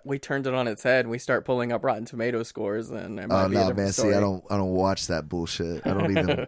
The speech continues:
Speaker 1: <laughs>
Speaker 2: know that exists in my mind.
Speaker 1: <laughs>
Speaker 2: I watch a movie and then I judge it.
Speaker 1: Yeah.
Speaker 2: You know?
Speaker 1: Oh, it's jud-, I'm judging it too, but you can't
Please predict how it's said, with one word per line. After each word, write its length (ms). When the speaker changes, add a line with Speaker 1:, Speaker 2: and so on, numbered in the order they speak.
Speaker 1:
<laughs> 80
Speaker 2:
know 180
that 180
exists 580
in 100
my 140
mind. 420
Speaker 1:
<laughs> 580
Speaker 2:
I 80
watch 300
a 40
movie 380
and 160
then 160
I 100
judge 280
it. 160
Speaker 1:
Yeah. 220
Speaker 2:
You 80
know? 200
Speaker 1:
Oh, 220
it's 160
jud-, 260
I'm 140
judging 260
it 140
too, 240
but 200
you 80
can't 320